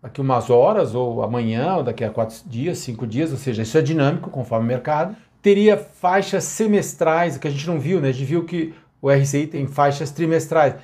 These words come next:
Eu faria ter faixas semestrais, de tal forma que eu,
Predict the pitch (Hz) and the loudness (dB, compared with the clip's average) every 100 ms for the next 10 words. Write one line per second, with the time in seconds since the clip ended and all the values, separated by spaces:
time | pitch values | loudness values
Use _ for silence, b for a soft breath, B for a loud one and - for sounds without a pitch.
0 | B 156 180 185 151 160 175 175 165 156 | B -6 0 0 2 0 -4 -2 -4 -4
1 | - 156 151 156 165 - 185 180 - 160 | -6 -4 -4 -4 -10 -4 -2 -2 -2 2
2 | 143 160 - b b - 143 170 - 165 | 2 2 -4 b b -8 0 0 2 2
3 | 165 170 B B B _ _ 156 160 - | 2 -4 B B B _ _ -6 -6 -4
4 | 156 147 | -6 -6